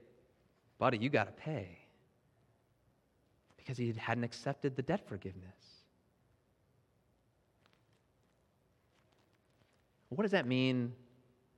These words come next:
for us? This is the parable of the unmerciful kid, unmerciful servant, right?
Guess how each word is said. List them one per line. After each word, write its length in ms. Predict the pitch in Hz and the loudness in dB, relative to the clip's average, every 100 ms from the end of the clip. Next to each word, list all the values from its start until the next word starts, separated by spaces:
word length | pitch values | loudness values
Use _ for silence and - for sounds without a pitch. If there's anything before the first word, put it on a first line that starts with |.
| _ _ _ _ _ | _ _ _ _ _
for 200 | - 131 | -6 0
us? 440 | 123 95 - - - | 4 4 2 -12 -10
This 160 | 123 - | -10 -6
is 100 | 123 | -4
the 100 | 131 | -2
parable 300 | - 202 165 | 4 6 6
of 60 | - | 4
the 60 | |
unmerciful 800 | 151 143 151 160 156 - 113 98 - | 4 6 8 6 4 -2 -2 -2 -6
kid, 360 | - 139 104 101 | 0 6 6 6
unmerciful 580 | 117 135 135 139 131 110 | 4 4 2 -2 -2 -2
servant, 420 | - 113 101 95 | 0 0 2 0
right? 160 | 117 | 0